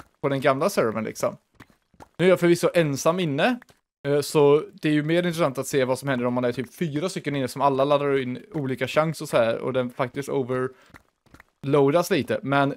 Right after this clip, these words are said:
det här är helt klart körbart, liksom. Visst, okej, så jag provar bara att rendera lite chunks här medans jag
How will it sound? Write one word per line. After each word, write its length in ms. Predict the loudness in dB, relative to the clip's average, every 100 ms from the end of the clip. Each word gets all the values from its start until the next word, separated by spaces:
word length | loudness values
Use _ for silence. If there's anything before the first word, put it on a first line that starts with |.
| -6
det 160 | -2
här 300 | 0 2 2
är 180 | 2 0
helt 240 | -2 -2 0
klart 200 | 0 2
körbart, 580 | 2 4 4 0 0
liksom. 320 | -4 -8 -10 -10 -20 _ -20 -6
Visst, 400 | -4 -4 -8 -16 -12 -4
okej, 320 | 0 2 2
så 100 | 2
jag 120 | 2
provar 260 | 2 2 4
bara 140 | 4
att 140 | 4
rendera 520 | 0 0 2 2 2 2
lite 240 | -2 -6
chunks 400 | 2 2 2 0
här 80 | 0
medans 440 | 2 2 0 0
jag 460 | 2 4 2 0